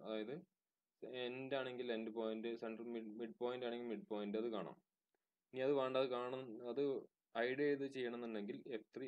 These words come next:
അടിച്ചു കഴിഞ്ഞാൽ object snap off ആവും. അതുപോലെ തന്നെ ത്രീ ഡി o, o snap on off എന്നുള്ളതും ത്രീ ഡി നമ്മൾ, ത്രീ ഡിയിൽ നമ്മൾ ചെയ്യുകയാണെന്നുണ്ടെങ്കിൽ നമുക്ക്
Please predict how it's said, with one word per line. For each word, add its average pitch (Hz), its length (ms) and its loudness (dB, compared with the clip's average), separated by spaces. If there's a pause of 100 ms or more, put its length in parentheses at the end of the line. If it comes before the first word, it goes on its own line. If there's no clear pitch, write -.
അടിച്ചു 101 200 -2
കഴിഞ്ഞാൽ 110 240 -4 (960)
object 113 360 -10
snap 120 360 0 (300)
off 110 240 -2
ആവും. 80 180 -2 (1300)
അതുപോലെ 123 300 0
തന്നെ 123 180 -2 (260)
ത്രീ 139 180 2 (140)
ഡി 175 80 4 (160)
o, 131 100 0 (760)
o 120 120 -2
snap 123 360 -4 (600)
on 120 180 2 (160)
off 110 200 0
എന്നുള്ളതും 95 380 -4 (840)
ത്രീ 123 140 2
ഡി 151 120 6
നമ്മൾ, 160 200 8 (340)
ത്രീ 151 160 4
ഡിയിൽ 165 160 10
നമ്മൾ 175 200 8
ചെയ്യുകയാണെന്നുണ്ടെങ്കിൽ 127 520 4 (1400)
നമുക്ക് 123 280 0